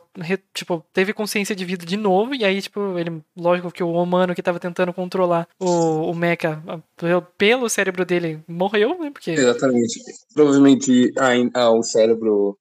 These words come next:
Speaker 2: a cabeça, né, que se le-, é, assumiu o controle do Mechagodzilla também se lembrou do Godzilla, por isso partiu pra cima dele.
Speaker 1: Uhum.
Speaker 2: E tem outra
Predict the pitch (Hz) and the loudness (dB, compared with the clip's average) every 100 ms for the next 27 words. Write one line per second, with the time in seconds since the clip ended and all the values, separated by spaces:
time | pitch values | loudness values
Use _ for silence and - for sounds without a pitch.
0 | _ - 120 107 120 143 120 123 120 107 | _ -8 -4 2 2 2 -2 -2 0 -2
1 | - 110 107 98 107 101 98 120 113 120 | -2 0 0 2 0 2 0 0 2 0
2 | 104 113 110 107 107 107 113 107 117 - | 0 0 2 -2 -2 -2 -2 2 0 2
3 | 113 113 110 - 117 110 113 110 113 107 | 2 2 0 0 0 2 2 4 0 2
4 | 123 127 120 - 113 104 - 104 117 113 | 2 2 -2 0 2 2 0 -2 -2 0
5 | 110 104 117 196 233 330 _ _ - 117 | 0 2 0 0 -4 -10 _ _ 0 4
6 | 120 120 - 135 135 139 160 | 4 2 0 4 6 6 4